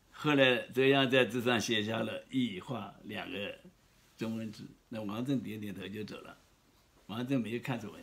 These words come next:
题。那么，看出问题的就是邓丽君了。啊，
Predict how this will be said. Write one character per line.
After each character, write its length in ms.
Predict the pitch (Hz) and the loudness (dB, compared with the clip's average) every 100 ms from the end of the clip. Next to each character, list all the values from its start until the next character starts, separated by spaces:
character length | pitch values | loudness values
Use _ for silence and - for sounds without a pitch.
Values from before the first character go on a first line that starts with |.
| - | -18
题。 140 | - - _ _ - - _ _ _ _ _ _ _ _ _ _ _ _ _ - | -20 -20 _ _ -20 -20 _ _ _ _ _ _ _ _ _ _ _ _ _ 2
那 160 | 160 | 6
么， 240 | 175 143 - - _ _ _ _ - _ _ - - _ - - - - - - - - | 8 6 2 -16 _ _ _ _ -20 _ _ -20 -20 _ -20 -20 -20 -18 -18 -20 -16 2
看 200 | 220 220 | 6 8
出 160 | 175 | 8
问 120 | 165 180 | 8 8
题 140 | 156 | 8
的 100 | 143 | 6
就 160 | 135 131 | 6 6
是 120 | 123 | 6
邓 160 | 127 | 2
丽 100 | 120 | 2
君 240 | 98 110 104 | 0 -2 -4
了。 80 | - - _ - - - - - _ | -6 -16 _ -20 -18 -18 -20 -20 _
啊， 180 | 131 117 | 0 4